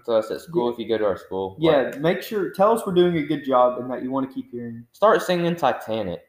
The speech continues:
Speaker 2: Dude, this, this really is gonna blow up at school. I
Speaker 1: Yeah,
Speaker 2: think
Speaker 1: like
Speaker 2: it will.
Speaker 1: Yeah.
Speaker 2: People are, yeah. <laughs>
Speaker 1: Like, who doesn't like, like,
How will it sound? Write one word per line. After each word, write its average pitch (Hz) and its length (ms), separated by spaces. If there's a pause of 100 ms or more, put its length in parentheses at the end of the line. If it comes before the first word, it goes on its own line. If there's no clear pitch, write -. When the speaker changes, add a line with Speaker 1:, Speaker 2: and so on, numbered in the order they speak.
Speaker 2:
Dude, 135 160
this, - 140 (220)
this - 200
really 143 220
is 139 100
gonna 117 180
blow 113 220
up 107 60 (100)
at - 80
school. - 220 (120)
I - 100
Speaker 1:
Yeah, - 60
Speaker 2:
think 165 140
Speaker 1:
like 95 140
Speaker 2:
it 110 40
will. 110 160 (360)
Speaker 1:
Yeah. 185 180
Speaker 2:
People 196 340
are, 143 100 (360)
yeah. 117 260 (400)
<laughs> - 60
Speaker 1:
Like, - 400
who 330 240
doesn't 254 400
like, 151 260
like, 107 300